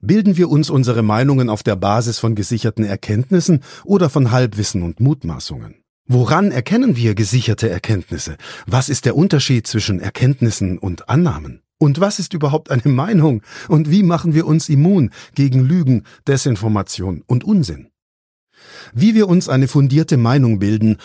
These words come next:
lautet der Untertitel dieses Buches. Sie fragen sich vielleicht, genießen wir nicht Meinungsfreiheit und dürfen meinen, was wir wollen? Was fällt diesem Autor ein,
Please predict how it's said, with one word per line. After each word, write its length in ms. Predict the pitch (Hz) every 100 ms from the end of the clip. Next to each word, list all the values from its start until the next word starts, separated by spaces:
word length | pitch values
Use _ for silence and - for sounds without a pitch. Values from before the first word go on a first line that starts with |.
| -
lautet 600 | 113 113 135 143 139 -
der 120 | 117
Untertitel 600 | - 127 131 - 104 117
dieses 340 | 98 87 107 -
Buches. 560 | - - - - - _ _ _ -
Sie 160 | 90
fragen 320 | - 82 101
sich 200 | 101 98
vielleicht, 400 | - 95 104 101
genießen 400 | 104 95 139 147 127
wir 80 |
nicht 200 | 113 -
Meinungsfreiheit 1000 | 92 87 120 147 131 - 123 143 151 143
und 120 | 110
dürfen 260 | 113 113 101
meinen, 320 | 85 104 107
was 180 | 98 -
wir 140 | 90
wollen? 380 | 71 80 104 107 - - - -
Was 220 | 165 -
fällt 280 | 156 214 170
diesem 240 | 135 101
Autor 440 | 135 135 - 98
ein, 260 | 95 104